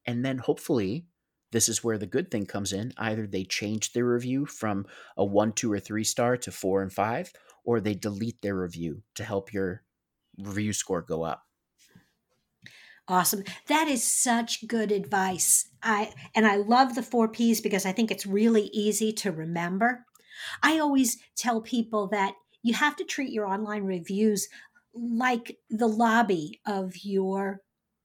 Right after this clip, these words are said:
Speaker 2: office. And if somebody came into your business and they were angry and they were yelling, the first thing you would do would be to try to move them somewhere where you could have a quieter, calmer, more intimate conversation.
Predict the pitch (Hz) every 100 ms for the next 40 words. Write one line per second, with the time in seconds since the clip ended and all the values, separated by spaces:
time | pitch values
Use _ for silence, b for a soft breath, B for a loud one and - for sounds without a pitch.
0 | _ 214 190 - 151 - 208 190 - 262
1 | 277 294 - 226 208 208 240 214 190 196
2 | 196 185 160 190 175 170 170 - - 226
3 | 247 226 202 185 180 170 165 160 208 240
4 | 240 185 190 - _ _ _ _ _ _
5 | _ _ _ 247 - 330 359 381 294 262
6 | 233 220 226 220 233 220 - 214 190 220
7 | 202 - 240 220 226 226 - 233 220 220
8 | B _ 208 233 311 330 220 196 190 -
9 | 262 262 247 180 165 170 190 208 220 202
10 | 196 190 - - 240 208 214 220 262 294
11 | _ _ - - 269 214 190 180 208 233
12 | _ _ _ _ _ 220 220 - 269 269
13 | 240 226 220 - 180 180 185 - 180 180
14 | 131 -